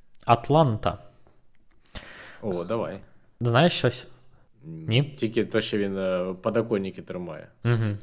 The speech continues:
Speaker 1: Ну, все правильно кажеш. Коротше, е, за міфом, Атлант, е, він брав участь у, у боротьбі титанів проти Зевса, у той самій титаномахії, про котру, е, ти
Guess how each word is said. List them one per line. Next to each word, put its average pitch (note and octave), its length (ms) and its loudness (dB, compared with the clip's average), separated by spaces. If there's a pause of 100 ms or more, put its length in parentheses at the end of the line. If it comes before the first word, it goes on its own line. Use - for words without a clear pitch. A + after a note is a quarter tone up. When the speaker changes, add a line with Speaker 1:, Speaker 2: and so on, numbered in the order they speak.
Speaker 1:
Ну, A#2+ 500 0 (120)
все - 220 0
правильно G2 400 4
кажеш. F2 340 -4 (560)
Коротше, D#3 540 6
е, C3+ 160 10
за B2+ 140 8
міфом, D#3 460 8
Атлант, D3 580 4
е, A#2+ 160 10
він A#2+ 220 4
брав A#2+ 260 6
участь C3 500 2
у, G#2 140 8 (100)
у A2+ 460 2
боротьбі A2+ 440 4
титанів A2+ 440 4
проти G#2+ 380 2
Зевса, A2 460 2 (760)
у A2+ 240 4
той A2 180 4
самій G#2+ 280 6
титаномахії, G#2+ 800 2
про F#2+ 180 -4
котру, F#2+ 580 -2
е, F#2+ 260 0
ти F2+ 500 -2